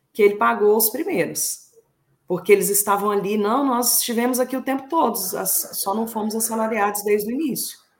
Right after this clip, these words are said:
mas eu tava aqui, esperando." Então, nós estamos de prontidão pra quando o Senhor vier e falar assim, "Paula, vambora? Chegou sua vez."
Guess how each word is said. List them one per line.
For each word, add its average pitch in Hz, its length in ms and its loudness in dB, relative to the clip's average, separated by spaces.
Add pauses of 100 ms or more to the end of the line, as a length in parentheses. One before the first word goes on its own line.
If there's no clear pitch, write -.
(160)
mas 175 120 -6
eu 185 80 0
tava 226 180 0
aqui, 226 420 -4 (480)
esperando." 165 680 0 (800)
Então, 175 580 -6 (480)
nós 214 260 6
estamos 233 440 2
de 196 80 -2
prontidão 220 840 0
pra 190 180 -2
quando 196 280 -4
o 190 40 -2
Senhor 185 360 -2
vier 185 240 0
e 190 40 -6
falar 190 200 -4
assim, 185 300 -2
"Paula, 190 440 4
vambora? 190 720 0 (300)
Chegou 202 520 0
sua 262 240 -4
vez." 202 720 -2